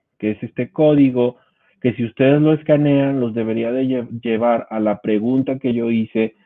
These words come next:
sobre el año de nacimiento de Ignacio de Loyola. Entonces, les voy a pedir en este momento, supongamos, ustedes están viendo mi pantalla en este curso, ¿verdad? Pero vamos a suponer que ustedes están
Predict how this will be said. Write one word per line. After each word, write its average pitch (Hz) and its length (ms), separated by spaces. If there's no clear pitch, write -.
sobre 127 500
el 120 100
año 113 240
de 117 80
nacimiento 104 680
de 107 120
Ignacio 101 400
de 104 100
Loyola. 131 560
Entonces, 135 540
les 147 120
voy 139 200
a 139 100
pedir 156 280
en 156 140
este 151 300
momento, 151 680
supongamos, 110 760
ustedes 139 300
están 143 240
viendo 143 240
mi 143 120
pantalla 127 600
en 120 100
este 110 220
curso, 143 400
¿verdad? 120 320
Pero 151 300
vamos 113 280
a 120 40
suponer 123 420
que 117 80
ustedes 110 320
están 110 380